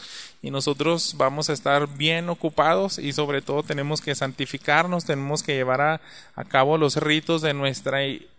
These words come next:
fiesta más importante". Pero no podía ser evitado que Judas les entregara la misma noche.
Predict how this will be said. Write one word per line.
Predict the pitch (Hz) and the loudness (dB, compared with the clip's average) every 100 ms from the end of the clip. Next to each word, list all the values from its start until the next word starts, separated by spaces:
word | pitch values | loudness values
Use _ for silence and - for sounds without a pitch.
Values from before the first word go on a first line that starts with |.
| - | -16
fiesta | - 160 147 143 156 | -8 0 0 0 -2
más | 151 147 147 143 | -2 0 0 0
importante". | 156 147 143 127 131 127 - 143 - - - - - | -4 -2 -2 -2 -4 -8 -10 -20 -20 -20 -20 -20 -6
Pero | 156 | -2
no | 160 170 | 2 2
podía | 196 196 196 | 4 4 4
ser | 190 196 | 4 2
evitado | 196 175 190 180 165 156 - - | 2 2 2 2 0 -2 -6 -12
que | - 147 | -2 -2
Judas | - - 175 170 175 165 | -2 0 4 6 4 2
les | 156 151 | -2 -2
entregara | 143 135 139 135 131 143 | -4 -2 -2 0 0 0
la | 143 | 0
misma | 135 139 139 - 143 | 0 0 0 -2 -2
noche. | 139 131 131 | -2 -4 -6